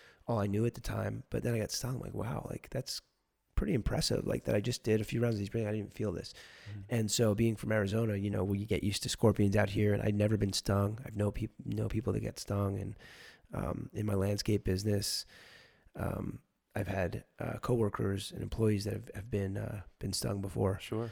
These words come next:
Speaker 1: And, um, I'd never been stung, fifteen years being here. So I start talking about, I wonder, like,
Speaker 2: <laughs>
Speaker 1: and everybody's like, "Oh, I'm in no pain after I do the breathing." I'm like, "I don't really have pain anyway. You know, I'm, I'm,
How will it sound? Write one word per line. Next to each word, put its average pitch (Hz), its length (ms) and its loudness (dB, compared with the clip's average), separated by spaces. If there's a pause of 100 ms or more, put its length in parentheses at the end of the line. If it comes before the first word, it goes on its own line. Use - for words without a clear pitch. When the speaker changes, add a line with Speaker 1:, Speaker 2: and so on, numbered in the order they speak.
(200)
Speaker 1:
And, 98 320 -2
um, 101 300 -4 (100)
I'd 104 120 -2
never 120 140 -2
been 123 140 -2
stung, 127 240 -2
fifteen 113 360 -4
years 113 180 -4
being 123 200 -4
here. 110 160 -8
So - 140 -6
I 113 60 -2
start - 340 -2 (500)
talking 175 280 2
about, 104 340 -2
I 127 120 -4
wonder, 147 500 -2
like, 110 360 -6 (200)
Speaker 2:
<laughs> - 200 -6
Speaker 1:
and 127 120 2
everybody's 139 480 8
like, 120 180 2
"Oh, 147 140 0
I'm 135 120 2
in 147 80 2
no 147 200 2
pain 147 220 0
after 131 200 -4
I 123 40 -2
do 117 100 -4
the 117 60 -4
breathing." 123 320 -2
I'm 120 60 -10
like, 127 140 -12
"I 160 40 -10
don't 226 100 -8
really 202 160 -4
have 160 260 -8
pain 87 380 -8
anyway. 92 460 -8
You 123 100 -6
know, 113 120 -4
I'm, 123 240 -8
I'm, 147 240 -8